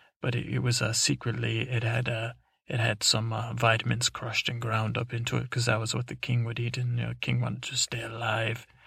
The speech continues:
There was also protein and some electrolytes and some amino acid type things. Now, no one knew this. The, the witch woman that you call her, she just thought it was good.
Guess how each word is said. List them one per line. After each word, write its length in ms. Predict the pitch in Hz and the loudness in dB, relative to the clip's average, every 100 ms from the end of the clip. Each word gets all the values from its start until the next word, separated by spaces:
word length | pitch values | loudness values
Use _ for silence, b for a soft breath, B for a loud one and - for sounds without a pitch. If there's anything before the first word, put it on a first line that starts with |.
| B B | B B
There 80 | 117 | -2
was 100 | 120 | 0
also 220 | 120 123 | 2 0
protein 840 | 123 123 120 - 120 117 110 117 - B B B B B - | -2 -2 -2 0 0 2 0 -4 -8 B B B B B 0
and 140 | 143 | 2
some 160 | - 113 | 4 4
electrolytes 1120 | 107 113 - 117 110 113 113 110 113 - - | 2 -2 -2 -4 -2 0 2 0 -2 -2 0
and 220 | 113 110 | 0 2
some 240 | - 113 113 | 2 0 -2
amino 440 | 110 113 113 110 | -2 0 0 0
acid 440 | 110 120 - 117 | 0 0 -2 -2
type 360 | - - 120 117 | 0 0 -2 -6
things. 580 | - 120 113 117 - - _ B B B B B B | -2 0 0 0 -2 -2 _ B B B B B B
Now, 200 | 123 117 | 6 8
no 120 | 135 | 8
one 220 | 139 120 | 8 8
knew 200 | 139 143 | 8 6
this. 220 | 110 113 | 4 2
The, 220 | - 131 - _ _ _ | 0 -2 -4 _ _ _
the 320 | - 151 117 117 | -10 -2 -2 -2
witch 400 | 135 123 - - | -2 2 2 2
woman 420 | 117 113 123 127 - | 0 2 2 0 -2
that 160 | 135 123 | -2 0
you 80 | 120 | -2
call 260 | 120 117 | -2 -2
her, 100 | 117 | 0
she 200 | 117 131 | 2 4
just 200 | 120 117 | 4 2
thought 220 | - 120 | 0 0
it 140 | 117 131 | 0 -2
was 140 | 123 | -2
good. 460 | - 131 120 120 | 0 4 4 2